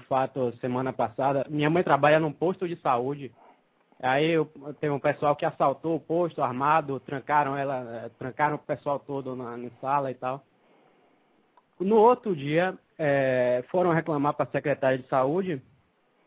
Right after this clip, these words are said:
Sabe o que é que foi que ela falou? Que,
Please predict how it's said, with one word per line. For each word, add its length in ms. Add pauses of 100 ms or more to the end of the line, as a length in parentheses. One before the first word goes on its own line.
(200)
Sabe 180
o 20
que 80
é 60
que 100 (120)
foi 160
que 80
ela 100
falou? 420 (840)
Que, 840